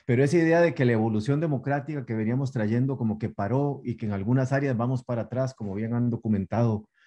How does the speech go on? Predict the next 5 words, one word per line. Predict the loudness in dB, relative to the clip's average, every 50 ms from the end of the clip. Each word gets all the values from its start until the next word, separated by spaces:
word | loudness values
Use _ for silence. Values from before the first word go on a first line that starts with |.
| _ _ _ _ -2
previamente | 0 2 4 4 4 4 4 4 4 2 2 0 0 -2 -2 -2 -2 -4 -6 -10 _ _ _ _ _ _ _
Delia, | -8 -2 0 2 4 4 4 4 4 2 2 2 0 0 -2 -4 -6 -8 -8
Francisco | -6 -6 -4 -2 0 0 0 0 0 -2 -4
y | -2
Margarita, | -2 0 0 0 0 0 0 -2 -4 -6 -10 -12